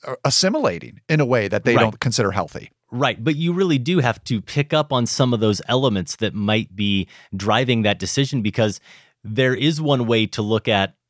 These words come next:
Speaker 2: how they're living as an idyllic state.
Speaker 1: Idyllic, yes. Yeah.
Speaker 2: Right?
Speaker 1: That's
Speaker 2: And
Speaker 1: how
Speaker 2: so
Speaker 1: some
Speaker 2: why
Speaker 1: of them
Speaker 2: would
Speaker 1: see
Speaker 2: you
Speaker 1: it, right.
Speaker 2: And some of them see it that way, so why would you give that up?
Speaker 1: Mm-hmm.
Speaker 2: And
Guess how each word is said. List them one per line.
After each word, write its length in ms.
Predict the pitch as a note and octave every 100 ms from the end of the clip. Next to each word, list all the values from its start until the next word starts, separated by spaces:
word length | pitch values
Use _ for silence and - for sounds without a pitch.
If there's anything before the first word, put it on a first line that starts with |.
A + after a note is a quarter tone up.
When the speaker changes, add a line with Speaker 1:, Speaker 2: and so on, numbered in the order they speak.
| _ _ _ -
Speaker 2:
how 200 | - B2+
they're 200 | A#2 G2+
living 520 | G#2 E3+ A#2 D#2 D#2+ - _ _ _ _ _
as 560 | G#2+ A2 A2 A2 - - _ _ _
an 100 | A#2
idyllic 520 | A2+ A2 A#2+ A#2+ A2+
state. 180 | C#3+ D#3
Speaker 1:
Idyllic, 340 | - F#2+ - -
yes. 400 | D3+ D#3+ - - - -
Yeah. 80 | B2+
Speaker 2:
Right? 260 | C#3 F#3+ _
Speaker 1:
That's 200 | E3 C#3
Speaker 2:
And 80 | E3+
Speaker 1:
how 60 |
Speaker 2:
so 80 | C#3+
Speaker 1:
some 140 | F3 E3+
Speaker 2:
why 120 | D#3
Speaker 1:
of 40 |
them 80 | E3
Speaker 2:
would 80 | F3
Speaker 1:
see 200 | D3 B3+
Speaker 2:
you 60 | G2
Speaker 1:
it, 120 | -
right. 320 | C3+ D#3 C3 - -
Speaker 2:
And 140 | E3
some 200 | - F3+
of 60 | E3+
them 120 | E3+
see 180 | - A3+
it 40 |
that 100 | D#3
way, 80 | B2+
so 180 | - D3
why 360 | B2 A#2+ C3+ D3
would 220 | D3 B2+
you 100 | B2+
give 260 | A#2+ B2+ G#2+
that 180 | A2 A2+
up? 200 | F2+ -
Speaker 1:
Mm-hmm. 120 | A#2+
Speaker 2:
And 340 | A#2+ A2 D3